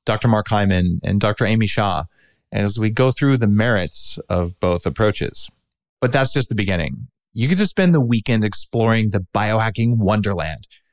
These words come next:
Sixty-five thousand square feet of tech hall with more than a hundred biohacking tools and toys, all approved by me. And you get to talk to the founders. It's the biggest collection in the world,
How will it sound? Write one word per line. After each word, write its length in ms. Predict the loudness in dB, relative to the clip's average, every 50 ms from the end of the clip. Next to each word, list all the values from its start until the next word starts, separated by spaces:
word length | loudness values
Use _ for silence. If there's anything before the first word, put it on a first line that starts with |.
| _ _ _ -12
Sixty-five 760 | -6 -4 -4 -4 -4 -2 0 0 2 2 2 2 2 0 0 0
thousand 560 | 0 0 2 2 2 2 2 2 2 0 0 -2
square 400 | -4 -6 0 2 2 2 2 2
feet 220 | 0 0 0 0
of 100 | 0 -2
tech 220 | -2 -4 -4 -4 -2
hall 240 | 0 0 0 2 0
with 120 | -2 0
more 200 | 0 0 0 2
than 120 | 0 -2
a 80 | -2 -4 -6 -4 -2
hundred 460 | 0 2 2 2 2 0 0 -2 -2
biohacking 720 | -2 0 0 0 0 0 -2 -2 -2 -2 -4 -4 -4 -4
tools 420 | -6 -4 -2 0 0 0 0 -2 -2
and 100 | -4 -4
toys, 460 | -2 0 0 0 0 0 -4 -6 -12 _ -20 -20 _ _ _ _ 0
all 340 | 2 2 4 2 2 0
approved 340 | -2 -2 0 0 0 0 0
by 160 | 0 0 0
me. 300 | 2 0 0 0 0 -2 -4 _ -20 -20 _ _ _ _ _ _ _ _ -4
And 100 | 0 0
you 40 | 2
get 120 | 2 2
to 80 | 0 -2
talk 340 | -2 -2 -4 -2 -4 -4 -6
to 80 | -6
the 100 | -6 -6
founders. 640 | -4 -4 -4 -4 -4 -6 -10 -12 -14 -14 -16 -12 -6
It's 160 | -6 -4 -2
the 120 | -2 -2 0
biggest 340 | 0 2 2 2 0 0 0
collection 380 | 0 0 0 0 0 0 2
in 80 | 4 4
the 60 | 4
world, 440 | 4 4 4 2 2 0 0 -4